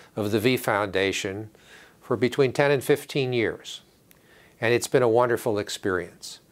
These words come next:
Cancer research right now is in the peak opportunities that we've had in the last thirty-five years. Some of the most exciting things that we've done that involve the area that I'm doing research in, namely the malignant lymphomas,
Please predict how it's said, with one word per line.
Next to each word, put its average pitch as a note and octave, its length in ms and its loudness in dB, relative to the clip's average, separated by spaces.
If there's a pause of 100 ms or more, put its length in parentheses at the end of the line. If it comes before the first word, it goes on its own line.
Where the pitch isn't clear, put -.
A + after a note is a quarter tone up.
(480)
Cancer E3 340 4
research D3+ 520 4
right G#2+ 240 2
now F#2 460 -4 (360)
is G#2+ 240 -2
in A2+ 240 0
the G#2 100 0
peak D#3+ 440 0
opportunities A#2+ 840 0
that A2 160 -2
we've A2+ 220 2
had A#2+ 380 2
in G#2 120 -6
the G2 80 -8
last G#2 380 -2
thirty-five G2+ 600 -2
years. F2+ 520 -10 (580)
Some C#3 160 0
of D3 100 6
the C#3+ 60 6
most C#3+ 300 2
exciting C#3+ 580 4
things G#2 400 -6
that A#2+ 100 -6
we've A2 300 -2
done G2 400 0 (560)
that F#2+ 100 -2
involve G2+ 460 4
the A2+ 160 2
area A#2 180 4
that G#2 140 2
I'm C3+ 260 2
doing G#2 300 -2
research F2+ 440 -6
in, G#2 300 -8
namely G2 340 -4
the F2 120 -6
malignant G#2+ 420 -2
lymphomas, G#2+ 720 -2